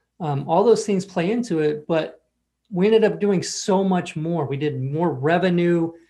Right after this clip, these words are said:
even net revenue. I mean, net, even at the end of the day, was even higher, and then had all that,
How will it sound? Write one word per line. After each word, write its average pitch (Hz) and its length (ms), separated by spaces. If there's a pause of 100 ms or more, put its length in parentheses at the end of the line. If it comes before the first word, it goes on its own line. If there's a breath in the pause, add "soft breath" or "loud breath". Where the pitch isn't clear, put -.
(300 loud breath)
even 156 460
net 160 440
revenue. 139 480
I 156 80
mean, 131 280
net, 151 500
even 147 300
at 143 100
the - 80
end 160 140
of 135 60
the 135 60
day, 180 240
was 147 180
even 139 180
higher, 135 520 (360 loud breath)
and 180 160
then 220 100
had 208 300
all 190 300
that, 180 320